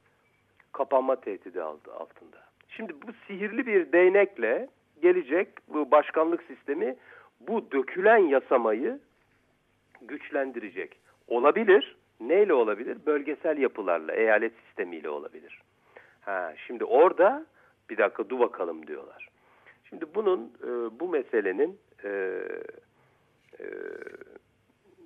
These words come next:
teorisyeni diyelim, e, tırnak içine alalım teorisyeni. Burhan Kuzu'dur, e, e, anayasa profesörü,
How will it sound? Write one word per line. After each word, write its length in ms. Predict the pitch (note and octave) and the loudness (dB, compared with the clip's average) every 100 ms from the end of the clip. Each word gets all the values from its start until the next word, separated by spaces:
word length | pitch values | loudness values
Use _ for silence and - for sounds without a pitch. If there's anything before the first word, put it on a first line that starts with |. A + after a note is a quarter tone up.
| _ _ _ _ _ _ _ | _ _ _ _ _ _ _
teorisyeni 800 | - A#2+ A#2 A#2 - A#2+ A#2+ G#2+ | -4 -2 -2 -4 -6 -4 -4 -6
diyelim, 360 | F2+ D2+ D2 - _ _ _ | -8 -10 -12 -16 _ _ _
e, 60 | - - - - - - | -20 -20 -20 -20 -20 -20
tırnak 320 | - F#2 F2+ - | -14 -8 -10 -10
içine 320 | - D2 C#2+ | -20 -20 -16
alalım 340 | D2+ D2 D2+ - _ | -16 -16 -18 -20 _
teorisyeni. 760 | F2 D#2 D2+ D2 _ D#2+ F2+ - _ _ _ _ _ _ | -12 -12 -14 -18 _ -16 -16 -16 _ _ _ _ _ _
Burhan 360 | G#2 B2 B2+ D#3+ | -10 -2 0 0
Kuzu'dur, 600 | - A2+ G#2+ D2+ - - _ - | -2 -10 -10 -12 -18 -20 _ -8
e, 40 | F#2+ | -4
e, 220 | E2+ D#2 - - - - - F2 | -4 -6 -10 -18 -20 -20 -16 -12
anayasa 340 | F2+ F2 - F#2 | -6 -6 -6 -10
profesörü, 720 | - - D#2 - E2 C#3+ | -10 -14 -14 -14 -12 -12